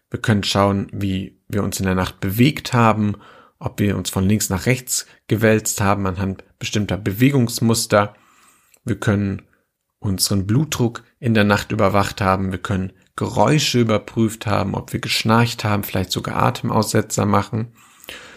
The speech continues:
Und du siehst schon, es gibt eine Vielzahl an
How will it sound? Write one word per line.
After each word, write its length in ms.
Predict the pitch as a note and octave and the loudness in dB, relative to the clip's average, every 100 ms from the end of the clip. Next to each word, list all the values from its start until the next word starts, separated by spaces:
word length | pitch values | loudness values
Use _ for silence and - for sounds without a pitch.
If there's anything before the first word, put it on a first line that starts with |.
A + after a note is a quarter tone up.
| - _ _ | -20 _ _
Und 180 | - A#2 | 0 2
du 40 | A2+ | 4
siehst 280 | A#2+ D3+ | 4 2
schon, 120 | C3 A2+ | 2 2
es 120 | - | 0
gibt 140 | G#2 | 0
eine 140 | A#2 G#2+ | 0 0
Vielzahl 760 | - D#3+ F3+ F3+ - A#2 A2+ | 0 2 2 2 0 2 2
an 380 | - G2 G2 | 2 0 -2